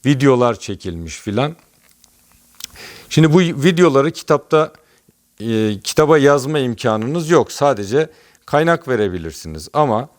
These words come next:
mesela bu Q R kodunu böyle telefonunuzu tuttuğunuz zaman Q R koduna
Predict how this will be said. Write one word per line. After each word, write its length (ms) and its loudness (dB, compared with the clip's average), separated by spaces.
mesela 480 2
bu 100 -6
Q 400 0
R 60 -6
kodunu 440 -8
böyle 360 -4
telefonunuzu 760 0
tuttuğunuz 600 -4
zaman 440 -2
Q 280 2
R 40 -4
koduna 520 -8